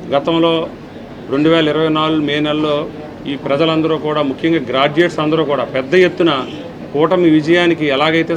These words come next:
సహకరించారో మరి అదేవిధంగా ఇప్పుడు కూటమి బలపరిచిన అభ్యర్థిగా నన్ను కూడా అత్యధిక మెజారిటీతో సీరియల్ నెంబర్ ఒకటి దగ్గర ఒకటి అనే మొదటి ప్రాధాన్యత ఓటు వేసి అత్యధిక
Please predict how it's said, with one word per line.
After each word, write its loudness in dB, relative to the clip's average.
సహకరించారో 0
మరి 4
అదేవిధంగా 2
ఇప్పుడు 0
కూటమి 2
బలపరిచిన 0
అభ్యర్థిగా 4
నన్ను 4
కూడా 4
అత్యధిక 0
మెజారిటీతో 2
సీరియల్ 4
నెంబర్ 0
ఒకటి 0
దగ్గర 0
ఒకటి -2
అనే 2
మొదటి -4
ప్రాధాన్యత 0
ఓటు -2
వేసి 2
అత్యధిక 0